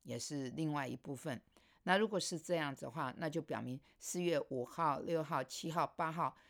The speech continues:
真的是有一些它的连贯性哦。四月五号，呃，我们复习一下，就是谈到耶稣在客西马尼园的，呃，挣扎的痛苦，但是呢，却给我们开了一条通路，因为他是作为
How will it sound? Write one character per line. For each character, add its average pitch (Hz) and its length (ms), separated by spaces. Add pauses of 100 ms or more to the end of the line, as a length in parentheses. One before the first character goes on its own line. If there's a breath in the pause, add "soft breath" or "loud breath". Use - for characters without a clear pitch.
(120)
真 170 160
的 160 80
是 156 140
有 127 120
一 117 80
些 151 220
它 147 160
的 139 120
连 120 260
贯 143 260
性 131 320
哦。 113 160 (400 loud breath)
四 - 220
月 190 380 (100)
五 135 120
号， 156 420 (140)
呃， 123 420
我 120 140
们 147 140
复 170 160
习 - 180
一 131 40
下， 135 200
就 156 160
是 143 140
谈 139 240
到 151 240 (320 loud breath)
耶 165 140
稣 165 180
在 165 160
客 - 180
西 151 140
马 127 160
尼 127 220
园 135 180
的， 139 460
呃， 131 160
挣 165 260
扎 131 160
的 - 100
痛 160 280
苦， 123 220 (440 soft breath)
但 165 160
是 170 140
呢， 147 180
却 147 440 (140)
给 156 120
我 139 40
们 127 140
开 - 180
了 143 80
一 139 80
条 143 200
通 151 320
路， 151 180 (300 loud breath)
因 165 100
为 170 80
他 170 160
是 156 140
作 180 180
为 135 260